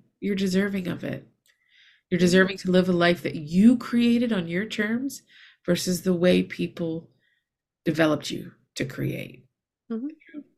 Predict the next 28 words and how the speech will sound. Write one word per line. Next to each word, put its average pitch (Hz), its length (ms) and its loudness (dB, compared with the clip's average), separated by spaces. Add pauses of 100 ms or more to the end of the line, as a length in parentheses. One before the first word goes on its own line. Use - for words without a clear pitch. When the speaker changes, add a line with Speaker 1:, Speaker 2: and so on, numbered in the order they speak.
(140)
Speaker 1:
childhood 139 500 -6
Speaker 2:
Mm-hmm. - 100 -16
Speaker 1:
and - 80 -20 (340)
whatever. 139 320 -12 (760)
Speaker 2:
And 190 100 -6
if 185 120 -8
you're 185 100 -2
here 190 240 0
right 156 180 -4
now, 147 400 -8 (440)
the 156 60 -10
universe 147 460 -6
wants 156 280 -12
you 113 280 -10
to - 100 -12
do 117 140 -12
that. 110 240 -12 (600)
Speaker 1:
Yeah. 180 220 -2
Speaker 2:
That's - 500 -20
why 135 160 -8
you 147 100 -6
were 160 120 -6
brought 185 280 -4
here, 135 140 -4
to 139 120 -10
hear 160 220 -8
that 170 240 -8
message. 135 480 -12